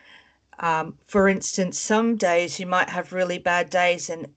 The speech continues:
and think, "Is my child just a bad child? Or does he have autism? Is it something else? Or is it my fault that he has autism?"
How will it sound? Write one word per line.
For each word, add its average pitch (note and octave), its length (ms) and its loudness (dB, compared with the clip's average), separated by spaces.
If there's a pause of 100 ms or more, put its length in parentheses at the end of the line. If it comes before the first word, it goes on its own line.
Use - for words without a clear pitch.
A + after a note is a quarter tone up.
and F3 260 -6
think, - 420 -6 (420)
"Is G#3+ 240 4
my F#3+ 200 2
child F#3+ 500 0
just - 260 -10
a D#3+ 40 -8
bad E3 380 0
child? F3 680 -4 (800)
Or F3+ 520 4 (140)
does F#3+ 340 0
he F#3 420 -14 (200)
have G#3 340 -2
autism? D#3+ 720 -6
Is G3+ 240 -4
it - 140 -8
something F3 460 -8
else? D#3 580 -4 (400)
Or F#3+ 340 6
is A3+ 220 2
it - 120 0
my F3+ 280 2
fault F#3+ 500 2 (220)
that E3 160 -2
he D#3 100 -6
has D3+ 380 -4
autism?" D3+ 760 -6